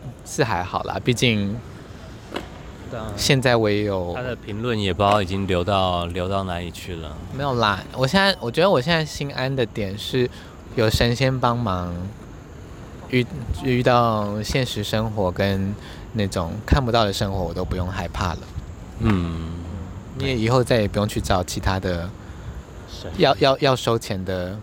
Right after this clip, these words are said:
Speaker 1: 灵性服务了，因为你老公就是最厉害的了。
Speaker 2: <laughs> 对，我相信。
Speaker 1: 是吧？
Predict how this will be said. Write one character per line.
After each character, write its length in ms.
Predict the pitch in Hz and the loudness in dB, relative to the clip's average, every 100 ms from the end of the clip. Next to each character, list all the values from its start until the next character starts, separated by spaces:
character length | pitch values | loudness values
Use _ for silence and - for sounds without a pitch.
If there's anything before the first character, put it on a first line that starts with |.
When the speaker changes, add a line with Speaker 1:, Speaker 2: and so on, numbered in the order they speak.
| - - - - 117 | -12 -18 -18 -6 0
Speaker 1:
灵 160 | 107 | 2
性 200 | 110 117 | 2 2
服 280 | - 90 98 | 0 0 0
务 60 | 95 | 0
了， 140 | 90 | 2
因 60 | 117 | 2
为 80 | 120 | 4
你 100 | 107 | 4
老 140 | 95 | 4
公 180 | 95 104 | 2 0
就 80 | 104 | 0
是 100 | 107 | 2
最 180 | 104 | 2
厉 120 | 95 98 | 2 0
害 200 | 98 87 | -4 -6
的 140 | 92 | -8
了。 540 | 78 104 - 92 80 - - - - - - - - | -10 -10 -8 -6 -8 -10 -16 -14 -10 -8 -6 -4 -2
Speaker 2:
<laughs> 640 | - 113 - 110 - - - - - - - - 156 151 147 135 - | 0 0 2 2 2 -4 -6 -12 -14 -16 -14 -10 -6 -6 -8 -10 -6
对， 240 | 92 85 90 - - - 104 | -2 -2 -2 -6 -6 -10 -10
我 40 | |
相 240 | 87 101 95 | -6 -4 -2
信。 200 | - 185 | 0 0
Speaker 1:
是 0 | |
吧？ 260 | - 87 | 4 2